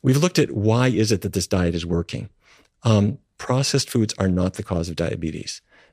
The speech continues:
Um, eating sugar is not the cause of diabetes. Uh, eating carbohydrate and potatoes and rice, that is not the cause of diabetes.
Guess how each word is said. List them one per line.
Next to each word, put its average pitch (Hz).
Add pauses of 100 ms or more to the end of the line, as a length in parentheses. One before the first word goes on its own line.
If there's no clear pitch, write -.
(100)
Um, 101
eating 120
sugar -
is -
not -
the -
cause -
of -
diabetes. - (360)
Uh, 127
eating 117
carbohydrate 127
and -
potatoes 113
and 101
rice, 98 (180)
that 110
is 98
not 101
the -
cause 90
of 85
diabetes. 85